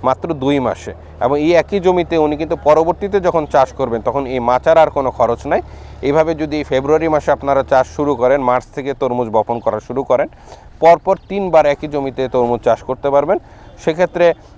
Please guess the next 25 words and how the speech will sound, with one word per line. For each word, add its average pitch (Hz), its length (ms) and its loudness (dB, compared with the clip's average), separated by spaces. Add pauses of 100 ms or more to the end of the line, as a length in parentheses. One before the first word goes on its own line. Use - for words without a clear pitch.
পরবর্তী 175 540 2 (100)
যে 139 180 -4
চাষের 131 440 0
খরচ, 117 380 0
সেটা 127 180 -2 (160)
আরও 180 200 6
কমে 147 280 -2
আসবে। - 220 -20 (640)
আমাদের 165 300 -2
সাথে 190 220 -4
উপস্থিত 165 420 -4
আছেন 156 340 -2 (120)
বেলাল 131 280 0
ভাই। 165 200 -2 (500)
বেলাল 143 280 2
ভাই, 170 220 2 (120)
দেখেন, 151 360 -2
বিগ 139 220 -4
বাইট 156 260 2
চাষ 139 220 0
করছে। 160 280 -6
এই 139 60 -2 (100)
একটা - 180 -4 (100)
বিগ 143 120 -8 (100)
বাইট 151 240 2